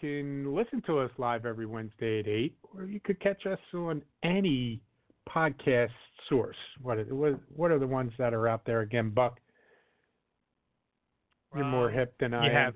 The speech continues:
Speaker 2: Castbox.
Speaker 1: Stitcher.
Speaker 2: Castbox is, uh, typically the one I would talk about. Um, they usually have the, you know, the best, uh, availability, and you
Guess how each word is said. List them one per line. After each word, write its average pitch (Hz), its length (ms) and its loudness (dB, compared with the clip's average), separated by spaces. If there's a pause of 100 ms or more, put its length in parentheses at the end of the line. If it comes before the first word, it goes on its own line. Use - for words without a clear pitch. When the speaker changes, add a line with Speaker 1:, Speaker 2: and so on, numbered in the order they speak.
Speaker 2:
Castbox. 143 680 0 (200)
Speaker 1:
Stitcher. 143 240 -2
Speaker 2:
Castbox 156 460 0 (100)
is, 135 300 -4
uh, 131 300 0 (120)
typically 135 580 -2 (680)
the 127 80 2
one 127 180 4
I 127 160 6
would 123 220 -2
talk 117 260 -2
about. 117 380 -2 (240)
Um, 117 500 0 (380)
they 127 120 -2
usually 120 460 -4
have 117 240 2
the, 113 140 -6 (380)
you 113 120 -4
know, 98 60 -10 (100)
the - 80 -14
best, 117 480 0
uh, 113 280 2 (500)
availability, 123 840 -2
and 135 300 -2
you 123 120 -10